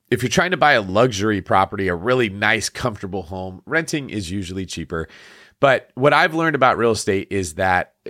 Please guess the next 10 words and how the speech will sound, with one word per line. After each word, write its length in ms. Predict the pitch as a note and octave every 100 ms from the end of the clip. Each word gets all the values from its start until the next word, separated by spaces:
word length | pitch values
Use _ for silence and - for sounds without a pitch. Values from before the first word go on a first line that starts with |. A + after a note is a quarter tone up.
| G2
we 180 | G2+ A#2+
often 440 | A#2+ C#3 D#3+ D3
look 360 | F2 G2+ A2+ A#2
at 80 | A#2
it 100 | -
in 140 | F#2
terms 340 | E2 A2 F#2+
of 180 | F#2 D2
money, 320 | D#2 F2 F#2+
but 320 | F#2+ F2+ -